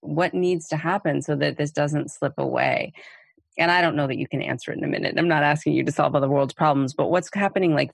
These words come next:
physiologically, and where can someone begin if they actually want to keep on keeping this front and center and working toward interconnective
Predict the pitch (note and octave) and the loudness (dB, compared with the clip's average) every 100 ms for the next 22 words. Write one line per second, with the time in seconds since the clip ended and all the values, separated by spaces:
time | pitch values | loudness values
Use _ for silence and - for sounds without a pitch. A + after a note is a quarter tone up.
0 | _ F3 D#3+ D#3 C#3+ D3 D3+ D3+ D3+ C#3+ | _ 2 4 4 4 2 0 -2 0 2
1 | C#3+ E3 F#3 G#3 F#3 F#3 F3 E3 D3 D3+ | 2 2 2 -2 -2 0 2 2 0 0
2 | E3 G#3 D3 D3 - - - D#3+ E3 - | 2 2 0 -2 -8 -8 -6 -2 0 2
3 | D3+ D#3 - D3+ D3+ D3 - E3 D3+ D3 | 0 -2 -2 0 0 0 -2 -2 -2 0
4 | C#3+ C#3+ C#3 _ _ _ _ _ _ _ | 2 0 -2 _ _ _ _ _ _ _
5 | - G3 F#3+ F3 C#3+ C3+ - - _ _ | -8 -6 -2 0 2 0 -6 -16 _ _
6 | _ _ _ _ _ _ _ _ _ - | _ _ _ _ _ _ _ _ _ -12
7 | - D#3+ D#3 D3+ - F#3 E3+ D3 C#3+ C#3+ | 0 2 2 0 0 0 2 0 0 0
8 | C#3 D3+ D3+ D#3 D3 D#3 D3 C3+ C#3+ C#3 | 2 0 0 -2 -2 0 0 -2 -4 -2
9 | D3 C#3+ C3+ - _ _ _ _ E3+ E3+ | 0 0 -2 -10 _ _ _ _ 0 0
10 | D#3 D#3+ C3+ | 0 -2 -2